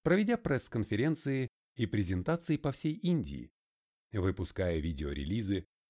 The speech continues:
спонсируя детскую викторину на телевидении и публикуя рекламу в газетах на одиннадцати языках. Кэтбери потратили много денег и пригласили сняться в рекламе звезду кино Амитабха Баччана.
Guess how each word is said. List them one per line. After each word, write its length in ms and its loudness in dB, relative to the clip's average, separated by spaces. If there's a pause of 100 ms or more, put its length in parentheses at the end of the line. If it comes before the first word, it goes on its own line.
(140)
спонсируя 640 2
детскую 400 4
викторину 480 2
на 140 0
телевидении 840 0 (320)
и 100 4
публикуя 560 2
рекламу 460 2
в 60 -4
газетах 500 0
на 140 2
одиннадцати 520 -4
языках. 480 -4 (840)
Кэтбери 420 0
потратили 540 0
много 320 4
денег 340 2 (460)
и 100 4
пригласили 560 6
сняться 400 2
в 60 6
рекламе 420 6
звезду 380 4
кино 360 4 (360)
Амитабха 760 2 (140)
Баччана. 640 -2